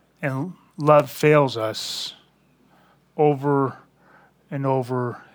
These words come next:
and over again. And, and like that, that rescue dog that responds to,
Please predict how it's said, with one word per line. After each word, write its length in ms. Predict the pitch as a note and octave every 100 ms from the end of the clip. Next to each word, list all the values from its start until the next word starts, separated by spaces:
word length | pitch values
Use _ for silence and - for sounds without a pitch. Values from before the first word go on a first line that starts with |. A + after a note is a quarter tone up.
| _
and 200 | C#4 C3
over 200 | C3+ C#3
again. 300 | B2+ A#2+ A2+ - - - -
And, 200 | F3 E3+
and 180 | G#3 E3+
like 220 | E3+ E3+
that, 420 | E3+ D#3 G3 F#3+
that 320 | D#3+ C#3+ D3+ D#4 _ _ _ _ _ _
rescue 480 | D#3+ E3+ E3 - F#3
dog 420 | D3+ D3+ C#3+ C#3+
that 140 | C#3 C#3
responds 800 | C#3+ - D#3+ D#3 D#3+ D3 - - -
to, 420 | E3+ D#3 D3